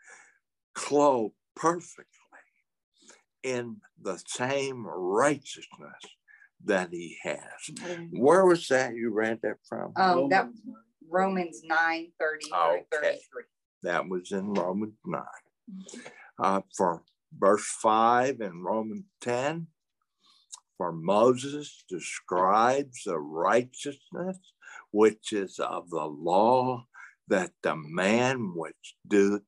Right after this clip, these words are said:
Speaker 1: does those things shall live by them. That is, if you're gonna live by the law, you'll answer to the law, and you will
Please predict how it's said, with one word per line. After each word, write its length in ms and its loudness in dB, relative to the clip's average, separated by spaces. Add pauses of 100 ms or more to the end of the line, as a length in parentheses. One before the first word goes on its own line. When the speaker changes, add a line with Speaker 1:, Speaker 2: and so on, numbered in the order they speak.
(120)
Speaker 1:
does 600 2 (180)
those 840 0
things 500 -10 (380)
shall 560 -6
live 260 0 (160)
by 380 2
them. 420 -10 (340)
That 360 -2
is, 240 -2
if 260 -16
you're 100 -4
gonna 320 -2
live 160 2
by 100 2
the 80 4
law, 520 4
you'll 300 -2 (180)
answer 260 -8 (160)
to 180 6
the 80 4
law, 500 4 (760)
and 320 0
you 220 2
will 380 4